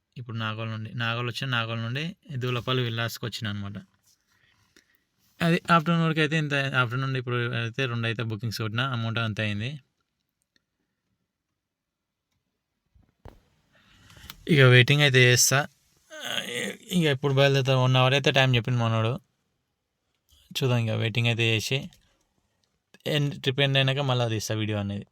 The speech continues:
ఓకే, డ్రాప్ అయితే కంప్లీట్ అయిపోయింది. ఇప్పుడే, ఆ, కస్టమర్ అయితే మళ్ళీ రిటర్న్ తీసుకొచ్చి దింపేసిన. ఇప్పుడు ప్రస్తుతానికైతే నాగోల్లో ఉన్నా.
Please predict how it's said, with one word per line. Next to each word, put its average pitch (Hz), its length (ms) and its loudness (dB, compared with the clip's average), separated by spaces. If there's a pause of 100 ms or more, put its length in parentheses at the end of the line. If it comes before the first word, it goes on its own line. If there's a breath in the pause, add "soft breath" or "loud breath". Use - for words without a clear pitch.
(140)
ఓకే, 110 300 -8 (1300)
డ్రాప్ 143 260 12
అయితే 165 300 12
కంప్లీట్ 131 360 6
అయిపోయింది. 123 580 8
ఇప్పుడే, 120 300 8 (360)
ఆ, 143 420 6
కస్టమర్ 135 360 4
అయితే 135 180 4
మళ్ళీ 131 340 6
రిటర్న్ 123 300 2
తీసుకొచ్చి 120 320 -2
దింపేసిన. 120 580 2 (140)
ఇప్పుడు - 240 -6
ప్రస్తుతానికైతే 123 760 2
నాగోల్లో 120 540 6
ఉన్నా. 113 260 0